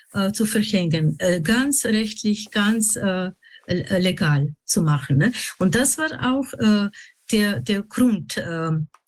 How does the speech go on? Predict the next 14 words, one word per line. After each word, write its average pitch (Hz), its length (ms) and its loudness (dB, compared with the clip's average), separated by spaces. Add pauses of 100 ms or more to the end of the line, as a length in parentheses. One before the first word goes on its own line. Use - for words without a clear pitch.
o-, 196 320 2
oder 196 160 2
das 196 260 0
Ziel, 226 280 2
äh, 156 400 -4
würde 165 260 -2
ich 170 180 -2
sagen. 156 400 2 (320)
Nicht, - 420 4
dass 214 380 0
die 214 100 2
Maßnahmen 170 840 0
falsch 220 460 -2
waren. 147 560 2